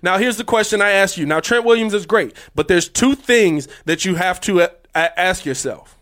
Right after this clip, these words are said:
Now, if you can give up a second round or third round pick for him, 'cause he ain't coming back to Washington. But there's two things you gotta ask yourself.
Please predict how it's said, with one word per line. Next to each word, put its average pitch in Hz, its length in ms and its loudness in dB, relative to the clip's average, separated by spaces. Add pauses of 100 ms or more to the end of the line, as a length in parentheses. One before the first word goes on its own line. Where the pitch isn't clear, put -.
(800)
Now, 160 160 0
if 170 100 -8
you 262 120 2
can 247 180 -2
give 233 220 0
up 247 300 0 (160)
a 165 80 2
second 240 480 0
round 233 400 2
or 165 140 2
third 208 340 2
round 226 300 2
pick 262 200 0
for 262 340 2
him, 294 120 -12 (1600)
'cause 214 160 2
he 320 120 4
ain't 240 160 0
coming 202 260 0
back 156 260 0
to 104 60 -12
Washington. - 480 -8 (2500)
But 170 140 0
there's 208 180 4
two 294 180 0
things 240 260 -2
you 240 60 0
gotta 220 200 2
ask 220 260 2
yourself. 151 520 -6